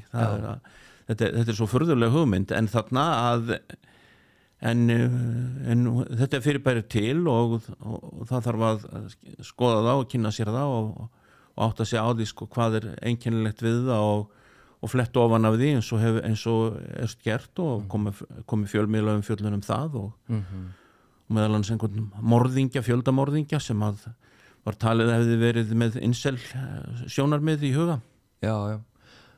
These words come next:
Speaker 2: Og ég reyndi að tela incel, eh, hugmyndirnar séu nú víðar, þó að kannski þeir myndu nú ekki flokkast sem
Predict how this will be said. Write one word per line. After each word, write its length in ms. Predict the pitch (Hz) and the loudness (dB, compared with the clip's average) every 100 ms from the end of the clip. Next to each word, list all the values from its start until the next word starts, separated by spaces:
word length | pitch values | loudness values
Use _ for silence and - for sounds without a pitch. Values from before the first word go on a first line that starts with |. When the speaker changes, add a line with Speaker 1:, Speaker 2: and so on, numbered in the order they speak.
| _ - | _ -2
Speaker 2:
Og 120 | 113 | 0
ég 380 | 107 113 123 - 69 | 2 2 0 -2 -4
reyndi 320 | 110 127 127 | -2 0 -2
að 60 | 120 | -2
tela 260 | 139 135 | 0 0
incel, 420 | 135 139 151 143 - _ - - | 0 -2 -2 -2 -4 _ -20 -20
eh, 280 | - - | -14 -2
hugmyndirnar 800 | 104 139 170 185 180 - 175 147 | 4 6 6 2 0 -2 -2 -2
séu 280 | - 139 151 | -2 -2 0
nú 180 | 170 147 | 0 -4
víðar, 520 | 131 131 185 202 110 | -4 -2 0 0 -2
þó 260 | 101 131 135 | -2 -2 0
að 80 | 127 | -2
kannski 480 | 143 127 143 139 - | -4 -4 -2 -2 -2
þeir 280 | 135 147 | -4 -2
myndu 260 | 156 147 151 | -2 -4 -4
nú 100 | 147 | -4
ekki 380 | 147 147 139 - - | -4 -4 -4 -4 -12
flokkast 960 | - - - 165 165 - 165 127 - - | -18 -12 -2 0 -2 -10 -8 -8 -10 -16
sem 480 | - 156 175 190 | -12 -4 -2 -2